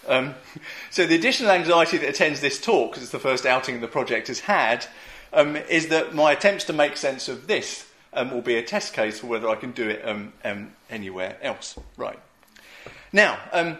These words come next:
having said that, there's the, the anxiety number two,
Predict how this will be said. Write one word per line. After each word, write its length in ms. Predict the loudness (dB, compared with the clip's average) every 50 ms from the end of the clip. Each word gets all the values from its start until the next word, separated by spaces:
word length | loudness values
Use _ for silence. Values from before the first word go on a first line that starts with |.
| -14 -20 _ -20 -20 -20 _ _ _
having 340 | -2 -2 0 0 0 -2 -2
said 260 | 0 -2 -2 -2 0
that, 260 | 0 -2 -2 -2 -4 -4
there's 180 | -4 -4 -4
the, 320 | -8 -8 -6 -6 -6 -6 -6
the 180 | -8 -8 -8 -8 -12 -18 -16 -10 -10 -8
anxiety 480 | -8 -4 -2 0 0 2 0 0 0
number 220 | -2 -2 -2 -4 -6
two, 520 | -6 -4 -2 0 -2 -2 -2 -6 -8